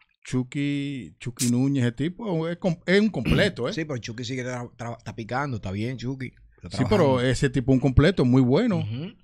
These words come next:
Speaker 1: Sin embargo, por ejemplo, no le han puesto un proyecto en la mano a él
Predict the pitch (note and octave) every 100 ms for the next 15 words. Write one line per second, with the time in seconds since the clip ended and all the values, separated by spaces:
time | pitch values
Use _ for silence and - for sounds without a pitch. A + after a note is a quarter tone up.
0 | _ - C#3+ C#3 C3 D#3 D#3 D#3 D#3 F#3+
1 | D#3+ D3 B2+ C#3+ D3 C3 B2+ C3 C3 B2+
2 | A#2+ B2 A2+ A#2+ F3+ G3+